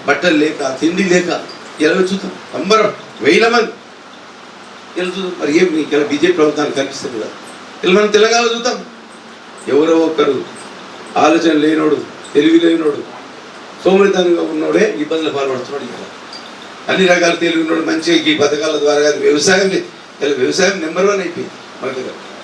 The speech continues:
ఇటువంటి గొప్ప కార్యక్రమాలు చేయడం.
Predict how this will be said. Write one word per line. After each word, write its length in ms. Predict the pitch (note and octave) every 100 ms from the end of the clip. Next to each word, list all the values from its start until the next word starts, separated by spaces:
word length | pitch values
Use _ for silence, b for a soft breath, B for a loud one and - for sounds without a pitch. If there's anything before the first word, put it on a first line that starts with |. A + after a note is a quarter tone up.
| - - - - - - - - - -
ఇటువంటి 320 | D#3 G3 F#3 E3
గొప్ప 160 | D3 F3
కార్యక్రమాలు 520 | E3+ D3+ C3+ C3 A#2+
చేయడం. 200 | A2 G#2+